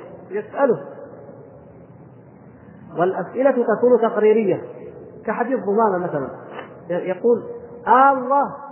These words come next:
أنشدك الله، "آه الله أرسلك إلينا بشهادة أن لا إله إلا الله، آه الله أمرك أن نقيم الصلاة، آه الله أمرك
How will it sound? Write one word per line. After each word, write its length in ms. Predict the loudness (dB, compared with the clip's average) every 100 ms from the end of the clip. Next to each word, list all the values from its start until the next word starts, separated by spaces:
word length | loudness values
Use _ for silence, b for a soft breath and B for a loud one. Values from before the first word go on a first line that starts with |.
| -18 -18 -8
أنشدك 380 | -8 -4 -6 -4
الله، 200 | -4 -4
"آه 380 | -2 2 4 2
الله 600 | 2 2 2 0 -4 -4
أرسلك 480 | -4 -4 -4 -2 -4
إلينا 420 | -4 -2 -2 -4 -14 -18 -14
بشهادة 400 | -10 -6 -6 -6
أن 40 | -6
لا 140 | -6
إله 180 | -4 -6
إلا 120 | -6
الله، 220 | -6 -8 B B 2
آه 160 | 4 4
الله 400 | 4 4 4 2
أمرك 320 | 0 -2 -4 -2
أن 80 |
نقيم 260 | -2 0 -2
الصلاة، 360 | -2 -4 -4 -2
آه 280 | 0 2
الله 300 | 0 0 0
أمرك 440 | 0 -2 -4 -4